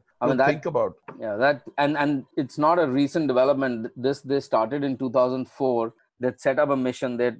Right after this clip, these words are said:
Speaker 1: they decided by two thousand ten they're going to turn fully organic.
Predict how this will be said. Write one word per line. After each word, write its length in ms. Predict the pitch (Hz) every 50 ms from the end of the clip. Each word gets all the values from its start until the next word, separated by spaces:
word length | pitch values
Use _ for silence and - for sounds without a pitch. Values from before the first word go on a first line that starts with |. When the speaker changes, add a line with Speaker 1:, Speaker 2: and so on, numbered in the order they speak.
| - _ _
Speaker 1:
they 140 | 127 127 127
decided 460 | 120 110 120 - 131 123 127 135 139
by 100 | 127 135 131 -
two 140 | - 139 120
thousand 340 | - 135 131 131 131 127 -
ten 200 | - 131 127 127
they're 120 | 123 127 120 117
going 80 | 120 123
to 60 | 120 107
turn 220 | - 123 120 120
fully 360 | - _ - - 131 127 127 123
organic. 440 | 110 104 95 101 95 95 92 87